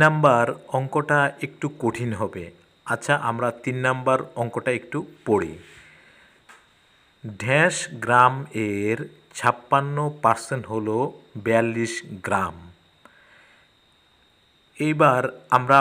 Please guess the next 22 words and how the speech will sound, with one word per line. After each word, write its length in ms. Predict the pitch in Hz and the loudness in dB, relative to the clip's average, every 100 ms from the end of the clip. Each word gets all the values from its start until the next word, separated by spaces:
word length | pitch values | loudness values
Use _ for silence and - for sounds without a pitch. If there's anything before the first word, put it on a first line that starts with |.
| - | 4
অঙ্কটা 400 | 131 127 131 - | -2 -4 -4 -4
একটু 280 | 139 139 143 143 - | -4 -6 -8 -8 -8
শুরু 280 | - 139 135 | -8 -4 -4
করি। 260 | 135 143 160 - - - - | -4 -4 -4 -8 -20 -10 -4
প্রথমে 460 | 139 147 185 190 - | -4 -2 -2 -2 2
আমরা 240 | 127 127 | 2 2
লিখব, 380 | 127 113 101 98 104 139 147 - - _ - | 0 -2 -6 -6 -4 -4 -6 -20 -20 _ -12
মনে 380 | 117 139 160 175 | -2 0 2 -2
করি 460 | 175 131 113 107 117 135 - _ - | -2 -2 0 -2 -4 -6 -16 _ 0
ক 80 | 160 151 156 170 156 127 | 4 4 4 2 0 2
গ্রাম 300 | 127 135 143 - | 6 6 4 -4
এর 280 | 113 107 110 127 | -2 -2 -2 -6
ছাপ্পান্ন 500 | - 127 - 143 143 147 147 | 0 0 0 -4 -2 -6 0
পার্সেন্ট 460 | 113 117 - 139 135 | 2 2 0 -8 -8
হলো 400 | 104 107 101 104 131 - - - - - _ _ _ _ _ | -8 -8 -4 -2 -4 -6 -14 -20 -20 -20 _ _ _ _ _
বিয়াল্লিশ 680 | 147 123 135 139 147 180 185 - - - | 2 8 8 8 4 0 -2 -6 -10 -16
গ্রাম। 460 | 117 104 117 104 85 87 - _ _ _ _ - _ _ _ _ - | -10 0 0 0 -6 -16 -20 _ _ _ _ -20 _ _ _ _ -6
এরপরে 440 | 147 147 170 180 180 - | -4 0 4 4 4 0
আমরা 240 | 135 151 | 0 0
একটু 400 | 151 147 156 156 120 131 135 - _ | 0 -4 -4 -2 0 -2 -6 -14 _
অঙ্ক 260 | 143 147 147 | -2 0 2
আকারে 680 | 151 135 - 127 135 170 | 4 4 4 2 2 -2